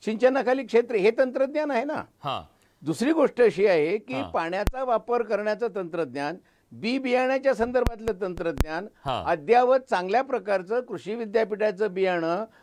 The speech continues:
Speaker 1: जे सरळ वाणाचं बियाणं आहे ते तीन वर्षापर्यंत आपल्याला वापरता येते, हेही
Speaker 2: हम्म.
Speaker 1: तंत्रज्ञान आहे. त्याच्यानंतर यामध्ये जशी की आपण सेंद्रिय शेतीचं म्हणतो तर
Speaker 2: हम्म.
Speaker 1: कीटकनाशकांचा वापर न करता,
Speaker 2: हम्म.
Speaker 1: फार मोठे फर्टिलायझरचे डोसेस न देता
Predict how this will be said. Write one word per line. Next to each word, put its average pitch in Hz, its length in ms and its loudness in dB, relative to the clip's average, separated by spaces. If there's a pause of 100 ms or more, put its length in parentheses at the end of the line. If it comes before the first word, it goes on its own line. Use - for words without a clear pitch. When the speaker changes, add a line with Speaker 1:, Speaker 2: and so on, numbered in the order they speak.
(140)
Speaker 1:
जे 214 140 8
सरळ 214 360 4
वाणाचं 220 460 2
बियाणं 180 320 0
आहे 196 100 -2
ते 262 120 -4
तीन 247 320 -4
वर्षापर्यंत 214 640 0
आपल्याला 226 400 -2
वापरता 240 520 0
येते, 180 280 -4 (260)
हेही 185 160 4
Speaker 2:
हम्म. - 140 -4
Speaker 1:
तंत्रज्ञान 269 600 2
आहे. 214 300 2 (380)
त्याच्यानंतर 240 640 0
यामध्ये 214 560 0 (160)
जशी 202 300 -6
की 233 140 -2
आपण 220 300 0
सेंद्रिय 190 420 -2
शेतीचं 208 380 -4
म्हणतो 170 460 -2 (140)
तर 143 40 -6
Speaker 2:
हम्म. 143 180 -4
Speaker 1:
कीटकनाशकांचा 247 840 2
वापर 226 360 2
न 240 140 -4
करता, 185 400 -2
Speaker 2:
हम्म. 147 400 -8
Speaker 1:
फार 202 160 6
मोठे 247 260 4
फर्टिलायझरचे 240 760 0
डोसेस 214 400 0
न 185 160 -4
देता 170 460 0